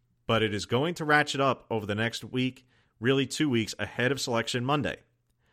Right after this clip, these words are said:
Oregon's resume is as accomplished as Baylor or South Carolina, and make no mistake about it, this is a three-team race for the national championship. Who ultimately lands up as the number four, uh, true seed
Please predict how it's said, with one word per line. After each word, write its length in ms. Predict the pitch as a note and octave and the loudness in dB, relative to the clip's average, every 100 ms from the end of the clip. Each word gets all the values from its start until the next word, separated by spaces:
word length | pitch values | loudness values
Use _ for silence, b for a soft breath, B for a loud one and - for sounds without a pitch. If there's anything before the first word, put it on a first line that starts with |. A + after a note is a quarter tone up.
| _ _ _ | _ _ _
Oregon's 420 | - C3 E3+ G#3 D#3 | 4 6 6 4 4
resume 400 | D3 D3 C#3 C#3 | 2 4 0 2
is 240 | A#2 G2+ | 0 0
as 160 | G2+ G2 | 0 -2
accomplished 600 | - B2 C#3+ D#3+ D3+ - | 0 0 2 0 -2 -4
as 160 | G#2 F#2+ | -4 -2
Baylor 320 | A#2 C3 C3+ | 2 2 2
or 140 | - A#2 | 0 0
South 260 | B2+ B2 | 0 0
Carolina, 520 | C3 A#2+ A2+ G2+ F2 - | 2 2 2 0 -2 -4
and 140 | F#2 | -6
make 180 | F2 - | -6 -4
no 100 | B2 | -4
mistake 320 | D#3 - E3 | -2 0 -2
about 280 | C3 B2 A#2+ | 0 0 0
it, 120 | - b b | -4 b b
this 200 | G#2+ A#2+ | -4 -2
is 120 | A#2 G2+ | -2 -2
a 120 | F2 | -4
three-team 580 | - C3+ C#3+ E3+ E3 C#3+ | -2 -2 -2 -2 0 2
race 220 | B2+ A#2+ | 0 2
for 80 | A#2 | 0
the 80 | |
national 300 | A#2+ A#2 B2 | 2 0 -2
championship. 520 | - A#2 F#2 - E2 _ _ _ _ _ _ _ _ | -2 -2 -2 -8 -12 _ _ _ _ _ _ _ _
Who 280 | - E3 G3 | 2 2 4
ultimately 480 | D#3+ E3 D#3 D3+ D3 | 2 2 0 2 2
lands 340 | C3 C3+ C3 | 2 2 2
up 200 | B2 A#2+ | 2 2
as 140 | A2 F#2+ | 0 -2
the 60 | |
number 220 | G#2+ B2 | -4 -4
four, 400 | A2+ C3 C3 C3+ - b b b b b | -6 -2 0 0 -4 b b b b b
uh, 200 | A2 G#2+ | 0 0
true 280 | G#2+ - D#3 | 0 0 2
seed 460 | - C#3+ C#3 D3+ | 2 2 2 0